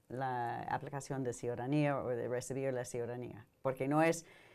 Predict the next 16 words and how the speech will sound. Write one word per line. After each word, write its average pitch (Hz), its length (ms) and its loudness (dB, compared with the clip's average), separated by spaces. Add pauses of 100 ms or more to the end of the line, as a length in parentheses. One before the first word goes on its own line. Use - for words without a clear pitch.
(260)
no 160 240 6
es 151 260 6
el 139 180 4
mismo 175 480 8
de 127 100 2
ser 131 240 4
un, 131 380 0
un 127 260 -4
cargo 131 420 2
público 127 920 0
o 123 120 2
de 120 380 0
estar 120 640 -2
recibiendo 139 580 2
un 131 140 0
beneficio, 131 800 -2